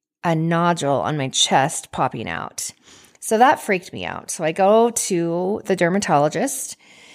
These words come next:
and she takes one look at my lymph node and says, "Oh my goodness, we are not doing anything today. You need to get to the E R." And I burst out crying in her office.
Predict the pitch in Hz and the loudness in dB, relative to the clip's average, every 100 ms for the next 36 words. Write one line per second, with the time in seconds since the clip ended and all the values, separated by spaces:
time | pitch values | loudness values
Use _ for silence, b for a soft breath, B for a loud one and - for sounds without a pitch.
0 | b b - 208 202 190 180 185 185 185 | b b -2 2 4 4 2 0 -2 -4
1 | - - - 185 - 175 - 175 175 185 | -4 -6 -6 -6 -4 -4 -4 -2 0 0
2 | 170 165 180 - 165 156 151 165 139 143 | 0 0 0 0 0 -2 -4 -8 -8 -8
3 | 147 147 - 147 135 135 175 - - b | -8 -10 -6 -2 -2 -4 -8 -10 -14 b
4 | b b _ - 196 190 170 170 156 131 | b b _ 2 4 6 4 4 2 0
5 | 165 - 175 165 160 160 117 180 160 110 | -4 0 0 2 2 0 0 -2 -2 -2
6 | 165 165 147 165 151 143 147 151 147 - | -2 -2 -4 -4 0 0 0 -4 -4 -4
7 | 143 - - 110 143 - - - b b | -4 -4 -8 -8 -8 -6 -8 -12 b b
8 | b b b b b b - 202 180 175 | b b b b b b 2 4 6 4
9 | 143 - 175 196 - 214 - 196 180 180 | 0 2 2 2 4 2 2 0 2 2
10 | 170 175 175 147 156 - - - - | 0 -2 -4 -4 -8 -8 -10 -8 -8